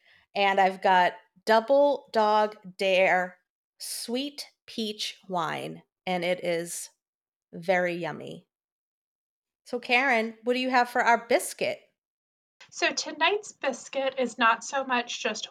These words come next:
Speaker 2: one biscuit, but it is a treat company, a small business that I wanna highlight, and that is Tony's Bake Shop. And if we're gonna get real specific with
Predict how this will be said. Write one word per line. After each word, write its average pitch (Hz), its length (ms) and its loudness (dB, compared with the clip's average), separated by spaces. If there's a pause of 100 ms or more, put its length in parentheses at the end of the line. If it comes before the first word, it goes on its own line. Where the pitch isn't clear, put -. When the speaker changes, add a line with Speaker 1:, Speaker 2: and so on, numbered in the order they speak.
Speaker 2:
one 214 540 -2
biscuit, 285 720 -4 (440)
but 240 240 4
it 240 220 2
is 226 640 -2 (140)
a 214 480 0 (420)
treat 247 360 -6 (380)
company, 220 1000 -4
a 240 100 -4
small 294 500 2
business 202 640 -8
that 226 100 -4
I 220 80 -2
wanna 208 200 -4
highlight, 208 560 0 (280)
and 285 120 -6
that 311 120 2
is 339 180 -8
Tony's 285 480 -2
Bake 202 320 -2
Shop. - 500 -2 (400)
And 240 440 2 (140)
if 247 200 -2
we're 254 100 4
gonna 302 200 -4
get 339 260 0
real 262 320 4
specific - 840 -4 (360)
with 320 440 -12